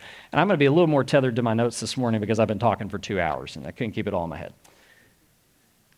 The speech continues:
Why is our story different? Well, Isaiah fifty-three is a really important passage. It's the passage we call the suffering servant passage.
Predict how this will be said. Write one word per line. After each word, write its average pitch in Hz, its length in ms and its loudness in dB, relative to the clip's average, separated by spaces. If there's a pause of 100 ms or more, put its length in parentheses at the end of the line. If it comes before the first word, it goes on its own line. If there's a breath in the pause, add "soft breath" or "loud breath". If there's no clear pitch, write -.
(680)
Why 156 300 8
is 185 280 6
our 165 100 2
story 131 380 -2
different? 104 280 -4
Well, 127 120 2
Isaiah 147 340 6
fifty-three 170 560 0
is 120 80 0
a 123 60 -2
really 127 220 2
important 110 340 -4
passage. 85 440 -8
It's 143 140 -6
the - 80 2
passage 165 440 0
we 143 60 -2
call 131 160 -2
the 107 80 -4
suffering 117 460 -2
servant 95 400 -6
passage. - 540 -12